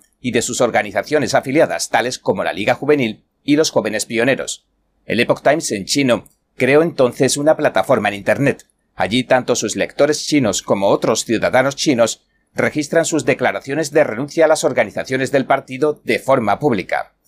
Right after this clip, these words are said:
Desde entonces, el movimiento Tuitán ha recolectado más de cuatrocientos millones de renuncias públicas al partido. El historial de asesinatos que ha perpetrado el partido desde que tomó el poder en China de forma turbulenta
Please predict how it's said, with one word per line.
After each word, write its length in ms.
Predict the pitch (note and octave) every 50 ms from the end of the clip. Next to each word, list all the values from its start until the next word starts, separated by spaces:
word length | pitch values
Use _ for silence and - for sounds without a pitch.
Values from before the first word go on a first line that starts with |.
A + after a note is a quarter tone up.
| _ _ _ _
Desde 300 | - A2 G#2+ - B2 G#2
entonces, 680 | G2+ G2 G2 C#3 C#3 C#3 - D#3+ D#3 D3 - - _ _
el 220 | _ B2 A#2 A2 G#2+
movimiento 600 | A2+ A2 G#2 G#2+ G2 B2+ D3 D3 C3+ A#2+ G2+ F#2+
Tuitán 560 | - D3 D3+ C#3+ A2+ B2 A2 G#2+ G#2+ G2 - _ _ _ _ _ _
ha 160 | - D3+ D#3+
recolectado 800 | D#3 C#3+ - - G#2 F#2+ - _ C3+ C3 B2 C3 B2 - - _
más 320 | _ F#2+ A#2+ C#3+ E3 E3+ -
de 160 | - E3+ -
cuatrocientos 1000 | - D3 C#3+ B2 A2 - - F2+ F2+ - C3 D3 D#3 D#3+ C#3+ - - F3 - -
millones 480 | G#2+ F#2+ F2+ F#2 C3+ C#3+ D3 C#3+ C#3
de 120 | B2 D#3 D#3
renuncias 500 | D#3 D#3 D3 C3 B2 - D3+ D3+ D3+ -
públicas 480 | - - C#3+ A2 A#2 G#2+ A#2 A2+ -
al 140 | B2+ A2+ G2
partido. 520 | - A#2+ G#2+ - D3+ B2 D#2+ B1 - - _ _ _ _ _ _ _ _ _ _ _ _ _ _ _ _ _ _ _ _ _ _ _ _ _ _ _ _
El 120 | B2+ A#2
historial 400 | G#2+ G#2+ - - G#2 A2+ D3 D#3+
de 140 | C#3+ C3 A2+
asesinatos 680 | F2 - - F#2 - F#2 E2+ A#2 B2 - B2+ A2 -
que 140 | - - B2
ha 100 | C#3 D#3
perpetrado 540 | - D#3 C3 - G2+ - - G#2+ A#2 A2+ G#2+
el 100 | F#2+ F2+
partido 440 | - G#2+ F#2+ - C3 C3 B2 B2+ F#2+
desde 300 | A#2+ A2+ G2+ - A#2 F#2
que 120 | - G#2+
tomó 240 | - G2+ F#2 F#2+ A#2+
el 80 | B2+ -
poder 260 | A2+ G#2+ A#2 C3 A2+
en 80 | G#2
China 320 | F#2+ - - C#3 B2 G2+ F2
de 140 | - F#2+ -
forma 360 | - D3 C#3+ B2 G2+ F#2 -
turbulenta 720 | - G#2 E2+ - G2 G2+ B2 B2+ - - G2 F2 -